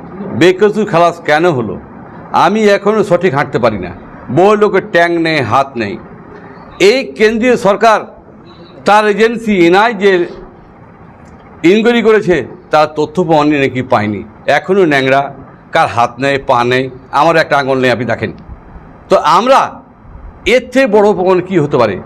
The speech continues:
কিন্তু আমি ন্যাংরা অবস্থায় আমাকে কয়েকবার রেড করা হয়েছে এবং আমাকে ডিস্টার্ব করা হয়েছে।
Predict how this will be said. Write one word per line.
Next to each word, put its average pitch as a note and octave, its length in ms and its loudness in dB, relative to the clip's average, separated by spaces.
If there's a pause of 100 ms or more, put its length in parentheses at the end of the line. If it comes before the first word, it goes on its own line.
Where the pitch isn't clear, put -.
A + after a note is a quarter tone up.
(440)
কিন্তু B3+ 580 2 (420)
আমি F#3+ 260 2
ন্যাংরা F3+ 380 2
অবস্থায় E3+ 500 -2 (320)
আমাকে D3 460 0
কয়েকবার E3+ 420 4
রেড D3 200 -2
করা D3+ 200 2
হয়েছে E3 300 -2 (520)
এবং D#3+ 200 4
আমাকে C#3 340 0
ডিস্টার্ব C3 360 -2
করা C3+ 200 0
হয়েছে। G#2+ 240 -6